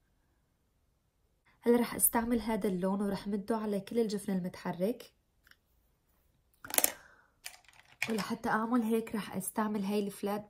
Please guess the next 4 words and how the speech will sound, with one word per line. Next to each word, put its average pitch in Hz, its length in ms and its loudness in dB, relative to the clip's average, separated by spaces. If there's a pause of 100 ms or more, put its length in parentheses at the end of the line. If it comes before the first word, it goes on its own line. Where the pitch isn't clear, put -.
brush 262 560 0 (840)
اللي - 160 -8
شكلها 196 420 -10
هيك. 190 480 -8